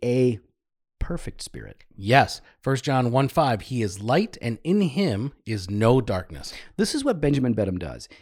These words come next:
Speaker 1: He basically explores the, the question and the answer with more questions and more scripture, which
Speaker 2: Hmm.
Speaker 1: just takes you deeper into the truths and without locking you down into really tight arguments.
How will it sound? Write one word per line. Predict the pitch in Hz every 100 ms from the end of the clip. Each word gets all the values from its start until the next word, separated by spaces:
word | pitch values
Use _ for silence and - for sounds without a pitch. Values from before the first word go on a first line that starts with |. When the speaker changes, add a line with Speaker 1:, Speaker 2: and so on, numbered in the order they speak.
| -
Speaker 1:
He | 175 190 151 -
basically | 160 220 233 285 - 247 135
explores | - - - - 113 131 156 180 175 - _
the, | 107 107 - -
the | 104
question | - - 160 165 - 175 185
and | 131 123
the | - 120
answer | 127 120 107
with | 95 87
more | 101 104 135 196 208
questions | - 156 143 - 139 127
and | 104 110
more | 113
scripture, | 98 - - 135 135 - - -
which | 143 139 131
Speaker 2:
Hmm. |
Speaker 1:
just | 180 202
takes | 208 -
you | 123
deeper | 101 135 165 - 180
into | 143 131
the | 107
truths | - 135 135 135 -
and | 117 117 _ _ - -
without | - 151 147 - 160
locking | 120 123 165 - 180
you | 175
down | 139 131 135
into | 120 110
really | 117 113
tight | - 95 -
arguments. | 170 175 82 -